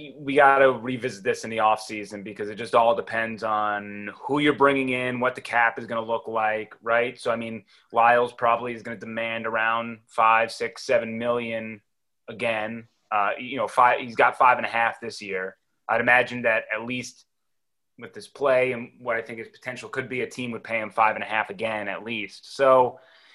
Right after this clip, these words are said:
yeah, I mean, I, I would love that, but then on the flip side, I don't know if Trey Lyles would love to come back if he's gonna be a reserve guy.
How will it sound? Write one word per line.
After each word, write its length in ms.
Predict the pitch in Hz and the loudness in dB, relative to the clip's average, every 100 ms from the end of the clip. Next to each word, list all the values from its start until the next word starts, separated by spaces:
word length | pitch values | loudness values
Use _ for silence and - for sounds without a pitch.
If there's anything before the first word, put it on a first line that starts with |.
| - | 0
yeah, 240 | 170 208 | 4 6
I 80 | 190 | 6
mean, 220 | 185 175 | 2 -2
I, 100 | 123 92 - - _ | -4 -6 -18 -20 _
I 120 | 147 | 4
would 100 | 151 | 6
love 220 | 143 151 180 | 6 6 8
that, 160 | 185 | 4
but 100 | 156 | 4
then 160 | 160 160 | 0 0
on 100 | 151 | 2
the 200 | 151 - | 2 0
flip 220 | - 175 | -4 -6
side, 300 | - 151 147 | 2 6 6
I 60 | 147 | 6
don't 100 | 160 | 4
know 100 | 151 | 0
if 80 | 143 | 2
Trey 160 | 151 | 0
Lyles 420 | 147 131 143 143 127 | 4 6 6 4 2
would 120 | 120 | 2
love 180 | 127 117 | 2 2
to 80 | |
come 220 | 127 123 113 | -2 -2 2
back 340 | 117 131 127 | 2 2 0
if 80 | 113 | -8
he's 160 | 113 | -12
gonna 140 | 110 110 | -10 -8
be 100 | 113 | -6
a 60 | |
reserve 420 | 101 104 110 120 107 | -6 -4 0 0 0
guy. 400 | 92 90 95 | -4 -4 -10